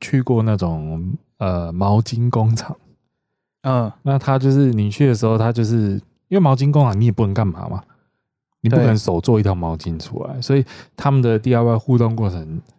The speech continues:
Speaker 1: 我记得那时候去，他就是用一个模-，模型，然后三角形，然后你用毛巾把它包起来，然后下面用那个橡皮筋捆起来，然后就是一个蛋糕造型，然后最后再
Speaker 2: 哦。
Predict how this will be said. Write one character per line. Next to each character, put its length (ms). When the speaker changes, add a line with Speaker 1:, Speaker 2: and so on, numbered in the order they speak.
Speaker 1:
我 120
记 140
得 140
那 160
时 100
候 100
去， 200
他 180
就 120
是 200
用 220
一 40
个 100
模-， 360
模 240
型， 440
然 100
后 260
三 300
角 180
形， 200
然 100
后 80
你 120
用 140
毛 200
巾 180
把 120
它 120
包 220
起 180
来， 140
然 120
后 80
下 240
面 220
用 220
那 100
个 240
橡 240
皮 100
筋 220
捆 200
起 200
来， 260
然 120
后 80
就 160
是 140
一 80
个 80
蛋 240
糕 180
造 240
型， 220
然 100
后 80
最 140
后 120
再 160
Speaker 2:
哦。 480